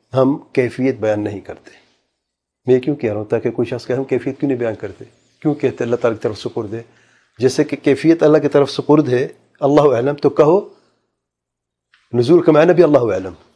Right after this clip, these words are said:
جیسے کہ اہل بدعت کرتے ہیں، ماتریدیہ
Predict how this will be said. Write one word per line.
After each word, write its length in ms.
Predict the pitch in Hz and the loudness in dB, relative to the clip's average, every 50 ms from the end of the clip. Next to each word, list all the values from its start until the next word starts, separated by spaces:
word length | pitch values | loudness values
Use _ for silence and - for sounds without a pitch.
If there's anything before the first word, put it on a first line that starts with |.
| _ _ | _ _
جیسے 260 | 110 131 131 139 147 | 0 2 2 2 2
کہ 200 | 143 165 170 185 - - _ _ _ _ _ _ _ _ _ _ _ _ _ _ _ _ _ _ | 2 0 -2 -4 -6 -12 _ _ _ _ _ _ _ _ _ _ _ _ _ _ _ _ _ _
اہل 100 | 135 131 | 0 0
بدعت 280 | 135 127 139 156 147 - | 2 4 4 2 4 4
کرتے 280 | - 151 - - 160 127 | 2 0 2 2 0 0
ہیں، 100 | 104 90 - _ _ _ _ _ _ _ _ - | 0 -2 -8 _ _ _ _ _ _ _ _ 0
ماتریدیہ 540 | 120 120 - 131 120 120 113 123 127 135 | 0 0 2 0 0 0 0 0 0 0